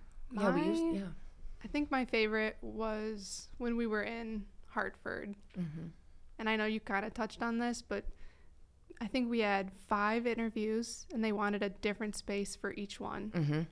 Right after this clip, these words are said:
Speaker 2: And we had fifteen minutes in between each interview to set up a new shot. That was the first time I was doing it solo, setting
Speaker 1: Mm-hmm.
Speaker 2: up my own shots. And I think that was, like, a very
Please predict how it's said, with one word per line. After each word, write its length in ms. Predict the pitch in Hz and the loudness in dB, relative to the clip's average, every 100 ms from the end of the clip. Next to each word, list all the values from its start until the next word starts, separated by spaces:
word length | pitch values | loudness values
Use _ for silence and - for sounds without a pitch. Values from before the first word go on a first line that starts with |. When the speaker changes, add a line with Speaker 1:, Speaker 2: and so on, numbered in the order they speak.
| - | -2
Speaker 2:
And 120 | 214 | 0
we 120 | 214 | 2
had 340 | 214 196 196 190 - - - - - | 2 0 -2 -6 -8 -8 -8 -10 2
fifteen 420 | 233 226 247 240 | 2 4 0 -2
minutes 320 | 220 214 220 - | 0 0 -2 -2
in 100 | 233 | 0
between 380 | 226 - 226 220 | 0 0 -2 -2
each 260 | - 208 | -4 -6
interview 400 | - 214 208 214 | -4 -4 -2 -2
to 80 | 214 | -2
set 220 | 196 208 | -2 -2
up 120 | 202 202 | -2 -4
a 60 | |
new 160 | 202 208 | -6 -6
shot. 400 | - - 214 240 - - - | -4 -2 -2 -4 -10 -20 4
That 120 | 214 | 6
was 120 | 254 | 8
the 80 | 254 | 6
first 260 | 247 226 233 | 4 4 2
time 160 | 214 | 0
I 100 | 190 | 2
was 140 | 202 196 | 2 0
doing 220 | 190 220 | -2 -2
it 160 | - - - | -6 -8 -8
solo, 580 | - 214 202 - 226 - | 0 2 2 2 -2 2
setting 280 | 180 233 226 | 4 6 6
Speaker 1:
Mm-hmm. 60 | |
Speaker 2:
up 60 | 196 | 2
my 140 | 196 | 0
own 140 | 202 202 | -2 -4
shots. 500 | - - - - - - - - - | -6 -6 -8 -12 -18 -20 -18 -8 0
And 100 | 240 | 0
I 80 | |
think 380 | 226 233 208 202 - 226 | 2 -2 -4 -6 -10 -8
that 200 | - 202 | -2 0
was, 180 | - 202 | -2 -4
like, 280 | - - - - | -4 -6 -10 -12
a 80 | 214 | -10
very 560 | 196 - - - 208 | -6 -6 -4 -4 -4